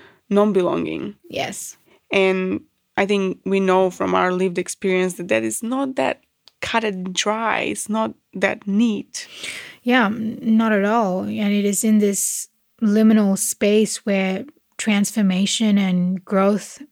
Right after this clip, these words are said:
Speaker 2: takes place, especially for people like us. I think for both you and I, we carry belonging and non-belonging within us concurrently. I mean, we can only speak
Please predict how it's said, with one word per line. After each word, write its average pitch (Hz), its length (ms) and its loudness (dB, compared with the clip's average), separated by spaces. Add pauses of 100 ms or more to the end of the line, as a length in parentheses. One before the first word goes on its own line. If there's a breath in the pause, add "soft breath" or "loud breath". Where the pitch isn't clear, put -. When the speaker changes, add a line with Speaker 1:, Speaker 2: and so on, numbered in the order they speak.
(120)
Speaker 2:
takes - 320 -4
place, 254 540 -4 (380)
especially 226 520 -2
for 202 140 -4
people 208 340 -4
like 185 240 -4
us. - 440 -6 (580 loud breath)
I 208 60 0
think 220 240 4
for 208 140 0
both 202 480 2
you 208 200 2
and 196 120 2
I, 202 400 0 (380 loud breath)
we 208 160 0
carry 214 540 2
belonging 196 800 4
and 190 420 0
non-belonging 190 880 2
within 190 360 0
us 180 260 -2
concurrently. 220 960 0 (500 loud breath)
I 214 80 2
mean, 226 140 10
we 233 100 8
can 226 140 6
only 233 240 6
speak - 600 -2